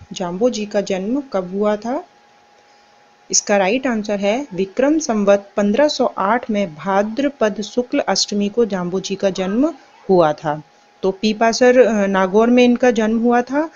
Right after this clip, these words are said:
ये तो है इनकी तिथि, जो कि आपकी माध्यमिक शिक्षा बोर्ड की बुक में दी हुई है, और अगर आप date लिखना चाहें तो date भी लिख लें, चौदह सौ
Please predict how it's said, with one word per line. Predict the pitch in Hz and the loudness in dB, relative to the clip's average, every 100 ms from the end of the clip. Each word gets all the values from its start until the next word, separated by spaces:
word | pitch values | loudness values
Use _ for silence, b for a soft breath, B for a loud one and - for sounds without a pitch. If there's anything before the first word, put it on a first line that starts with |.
| B B _ | B B _
ये | 170 208 | 0 2
तो | 226 247 | 6 6
है | 247 254 262 | 6 2 0
इनकी | 226 214 - 254 254 | 0 -4 -2 -4 0
तिथि, | 214 208 190 190 - - | -2 0 -4 -4 -8 0
जो | 208 | 0
कि | 208 233 254 | 0 -2 -2
आपकी | - 196 - | 0 -2 -2
माध्यमिक | 214 180 165 208 214 | -2 -2 -2 -4 -4
शिक्षा | 208 - 220 | -6 -4 2
बोर्ड | 214 208 | 2 2
की | 220 | -2
बुक | 214 220 | -2 -2
में | 214 | -4
दी | 208 208 | -2 -2
हुई | 214 208 208 | 0 0 0
है, | 208 214 b b b _ | -2 -4 b b b _
और | 185 240 | 2 2
अगर | 226 214 | 2 2
आप | 226 196 | 0 2
date | 196 226 254 | 2 4 2
लिखना | 262 262 262 | 0 2 2
चाहें | 262 262 | 2 0
तो | 269 | 0
date | 208 202 196 | 2 0 2
भी | 247 | 0
लिख | 240 - | 0 0
लें, | 247 302 | 2 2
चौदह | - 202 202 240 | 4 2 4 2
सौ | 247 | 4